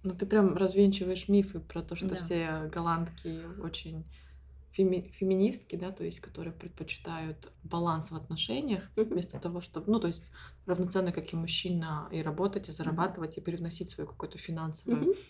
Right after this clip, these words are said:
Speaker 1: А вот ты сейчас рассказываешь, что, оказывается, есть, ну, очень много женщин, которые отказываются, д-, допустим, от, э, собственного профессионального развития в пользу семьи.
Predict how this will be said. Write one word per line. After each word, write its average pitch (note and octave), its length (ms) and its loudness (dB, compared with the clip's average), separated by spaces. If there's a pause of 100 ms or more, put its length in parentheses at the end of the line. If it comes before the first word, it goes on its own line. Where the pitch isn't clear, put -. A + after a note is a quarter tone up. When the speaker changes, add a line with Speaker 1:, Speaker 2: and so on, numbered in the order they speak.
Speaker 1:
А D#3+ 80 0
вот D#3 160 -2
ты E3 60 -6
сейчас - 260 -6
рассказываешь, E3 500 -2
что, - 160 -12
оказывается, D3+ 500 -4
есть, D#3 280 -4 (320)
ну, D3 100 -10 (160)
очень E3+ 240 -6
много D3+ 220 -2
женщин, D#3+ 380 -6
которые D3 520 -6
отказываются, D3 720 -6
д-, - 220 -12
допустим, - 400 -6
от, C#3 160 -10
э, - 120 -4 (140)
собственного C#3+ 800 -4 (560)
профессионального D#3+ 640 -2
развития F3 320 2
в - 80 -10
пользу D#3 240 -2
семьи. - 320 -8